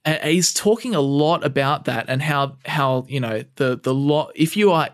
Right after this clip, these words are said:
if you get into a long-term compounder that compounds well for the next couple of decades, then kind of, I, I, it almost pains me to say this, but it kind of doesn't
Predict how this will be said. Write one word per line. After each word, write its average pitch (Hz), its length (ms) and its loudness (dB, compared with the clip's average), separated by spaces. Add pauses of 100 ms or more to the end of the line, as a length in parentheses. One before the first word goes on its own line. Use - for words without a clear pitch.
(160)
if 202 180 0
you 226 80 0
get 175 340 0
into 151 320 0
a 127 120 0
long-term 135 1120 0
compounder 110 760 -8
that - 180 -6
compounds 131 580 -4
well 120 220 2
for - 120 -6
the 123 80 -6
next 117 220 -8
couple 127 520 -4 (160)
of - 180 -8
decades, - 720 -4 (560)
then 143 280 0 (1080)
kind 269 440 0
of, 208 260 2
I, 151 160 -2 (120)
I, - 200 -6
it 175 180 0
almost 254 360 2
pains 170 460 2
me 143 160 2
to 113 80 0
say 127 360 2
this, 127 240 -4
but 135 160 -2
it 135 120 -10
kind 202 400 0
of 233 240 -4
doesn't 151 460 0